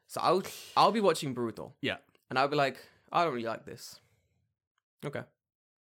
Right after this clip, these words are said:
Speaker 1: That's it.
Speaker 2: That's it. Yeah,
Speaker 1: I'm
Speaker 2: you
Speaker 1: done.
Speaker 2: don't, you don't need to announce it to anyone. You don't
Speaker 1: I'm
Speaker 2: need
Speaker 1: like,
Speaker 2: to
Speaker 1: "I don't really like this. I'll try watch it again. Maybe, maybe in a couple more months I'll try watch it again."
Speaker 2: Yeah.
Speaker 1: And they'll be like,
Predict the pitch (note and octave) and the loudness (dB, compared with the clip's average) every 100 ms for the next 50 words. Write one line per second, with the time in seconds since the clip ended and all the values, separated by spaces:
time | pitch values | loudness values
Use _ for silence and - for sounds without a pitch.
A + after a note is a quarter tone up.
0 | _ _ _ _ _ _ _ A#3 A3+ - | _ _ _ _ _ _ _ -2 0 -4
1 | E3 F#3+ G3+ D#3 C3+ A#2+ - C#4+ F#3+ C#3+ | 4 4 4 4 4 6 6 6 4 0
2 | C#3+ C3+ C3+ B2+ A#2+ A#2 A2+ A2 A2 G#2 | 0 0 2 0 0 -2 0 0 -2 -2
3 | A2 A2 G#2+ G#2+ G#2+ G#2 F3+ A3 G3 G#3 | 0 0 -2 -2 -2 0 4 4 4 4
4 | F#3+ C#3 B2 B2 E3 G3 G#3+ F3+ E3 D3+ | 4 2 0 0 -2 -2 0 0 -2 -2
5 | C#3+ C#3 D3 A3+ - A3+ G#3+ G#3+ G#3 F#3+ | -2 0 2 2 0 -2 -4 -8 -8 -4
6 | F#3 F3+ C#3 - A#2+ A2+ - - - D3 | -4 -4 -8 -4 -2 -2 -4 -6 -4 -2
7 | D#3+ F3+ | 0 0